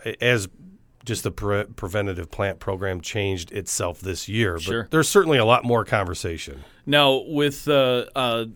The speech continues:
Speaker 2: the M F P, that kinda goes along the same lines, is, you know,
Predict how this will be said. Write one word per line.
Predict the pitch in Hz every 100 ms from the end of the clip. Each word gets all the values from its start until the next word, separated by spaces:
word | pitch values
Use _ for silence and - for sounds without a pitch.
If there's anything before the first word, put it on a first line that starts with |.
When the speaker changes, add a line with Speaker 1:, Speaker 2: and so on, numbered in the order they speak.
| _ _ _ _ 110 82 - 120 - _
Speaker 2:
the | 180 131 131
M | 123 123
F | 110 -
P, | 185 147
that | 127 123
kinda | 160 135
goes | 127 131
along | 123 120 117
the | 104
same | 139 120 113
lines, | 127 151 123 104
is, | 104 - - - -
you |
know, | 139